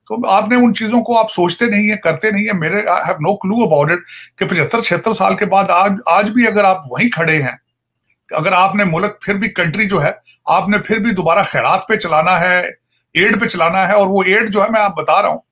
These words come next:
कि जो छिहत्तर साल में जितना पैसा आप लेकर आए हैं, उस पैसे में से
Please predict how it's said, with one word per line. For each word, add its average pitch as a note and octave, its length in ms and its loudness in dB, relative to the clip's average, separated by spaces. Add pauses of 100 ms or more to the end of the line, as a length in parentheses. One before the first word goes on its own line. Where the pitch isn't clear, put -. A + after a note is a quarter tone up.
(340)
कि G3 80 0
जो G3 120 0
छिहत्तर D#3+ 360 -2
साल F#3+ 240 0
में G3+ 120 -2
जितना F3+ 220 -2
पैसा D#3+ 300 0
आप F#3+ 160 2
लेकर F3+ 260 0
आए F3 100 2
हैं, G#3 80 2
उस A#3+ 240 -4
पैसे G#3+ 220 -2
में A#3 120 0
से G#3+ 200 -2